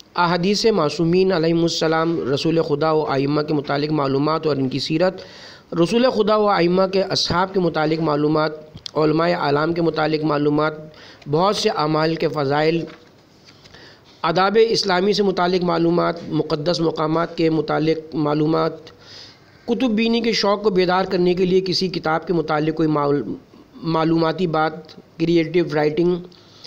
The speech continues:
ताकि तख्लीकी सलाहियतें बेदार हों और नौजवानों, बच्चों की सोच और तहरीर में बेहतरी आए। ऐसे सवाल दिए गए हैं जिन्हें वो ख़ुद या बुज़ुर्गों की मदद से सोच कर लिखें।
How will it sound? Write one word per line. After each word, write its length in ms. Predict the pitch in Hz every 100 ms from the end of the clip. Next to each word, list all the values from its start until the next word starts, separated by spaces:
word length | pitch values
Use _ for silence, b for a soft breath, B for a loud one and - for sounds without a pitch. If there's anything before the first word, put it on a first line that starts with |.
| B _ 202
ताकि 260 | 202 226
तख्लीकी 520 | 202 208 196 196 214
सलाहियतें 600 | 226 185 160 160 165 190
बेदार 380 | 151 147 143 165
हों 200 | 185 180
और 220 | - 156
नौजवानों, 880 | 156 151 139 143 147 156 180 170 156
बच्चों 320 | 139 135 170
की 100 | 160
सोच 420 | 156 - 175 196 -
और 160 | 156
तहरीर 400 | 151 143 131 165
में 240 | 175 170 135
बेहतरी 440 | 123 123 151 147
आए। 180 | 117 110 B B B B B B B B -
ऐसे 280 | 196 294
सवाल 500 | 240 214 196 190 190
दिए 340 | 190 165 190 208
गए 120 | 180
हैं 180 | 185 208
जिन्हें 260 | 180 190
वो 240 | 185 170 180
ख़ुद 260 | - 202
या 200 | 190 180
बुज़ुर्गों 520 | 160 143 139 151 170 180
की 140 | 185
मदद 260 | 156 143 170
से 240 | - 175
सोच 380 | 170 175 196 190
कर 140 | 180
लिखें। 340 | 139 117 113